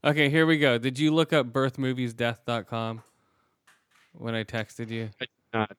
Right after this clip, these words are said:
Speaker 2: because I don't really care about the Golden
Speaker 1: Okay,
Speaker 2: Globes.
Speaker 1: here we go.
Speaker 2: They're gonna make me.
Speaker 1: Here we go. The best miniseries or television or T V film. Big Little Lies, Fargo, Feud, Betty and June, The Sinner, whatever the fuck that is,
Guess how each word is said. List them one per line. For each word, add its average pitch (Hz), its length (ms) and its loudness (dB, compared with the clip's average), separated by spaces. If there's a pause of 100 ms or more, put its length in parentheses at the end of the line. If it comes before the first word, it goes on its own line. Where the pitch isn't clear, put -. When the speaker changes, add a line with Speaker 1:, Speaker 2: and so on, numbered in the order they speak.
Speaker 2:
because 104 400 -4
I 101 260 0
don't 104 460 -2
really 95 400 0
care 87 340 0
about 87 300 0
the 90 80 0
Golden 165 260 4
Speaker 1:
Okay, 147 120 4
Speaker 2:
Globes. 165 80 2
Speaker 1:
here 185 140 6
we 170 140 0
go. 135 100 -2 (280)
Speaker 2:
They're 156 100 4 (160)
gonna 185 140 6
make 156 420 4
me. 92 340 -8 (140)
Speaker 1:
Here 143 160 0
we 156 120 4
go. 131 200 4
The 120 160 -6
best 156 400 2
miniseries 160 720 0
or 123 140 -6
television 123 580 -4
or 110 80 -8
T 117 200 -12
V 110 160 -10
film. 95 300 -14 (840)
Big 160 240 2
Little 185 240 2
Lies, 127 680 0
Fargo, 139 920 2 (280)
Feud, 185 680 -2
Betty 151 300 0
and 147 100 -2
June, 123 380 -4
The 117 100 -8
Sinner, 147 640 -2
whatever 113 240 -10
the 104 100 -10
fuck 107 280 -10
that 101 180 -8
is, 101 160 -12